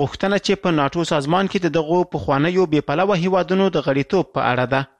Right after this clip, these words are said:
بایدن د نړۍ په تر ټولو پیاوړي دفاعي سازمان ناټو کې د فنلند او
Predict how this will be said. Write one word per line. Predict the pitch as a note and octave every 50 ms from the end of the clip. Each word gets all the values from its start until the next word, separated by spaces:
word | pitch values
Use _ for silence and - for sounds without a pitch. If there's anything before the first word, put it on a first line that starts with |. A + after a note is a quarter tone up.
| _ _ _ _ - C#3 C3
بایدن | D3 D3+ D#3 C#3+ D3+ D3 C#3+
د | D3 C3+
نړۍ | C#3 C#3 D3 D#3+ D3+ -
په | D3+ -
تر | - D3 C3+ B2+ -
ټولو | D#3+ E3 D#3 D#3+ D3+ -
پیاوړي | D#3 C#3+ C3+ C#3+ F3 F3+ F#3 D#3
دفاعي | D#3 D3 - - D3+ E3+ E3 -
سازمان | - D3+ C#3 C3 D3 D#3+ E3 F3 E3+ D#3
ناټو | C3+ C3 - - F#3+ F#3
کې | - - F#3 D#3
د | E3 D3+ -
فنلند | - D3 D3 D#3 E3+ F3 F3+ F3+ E3
او | D#3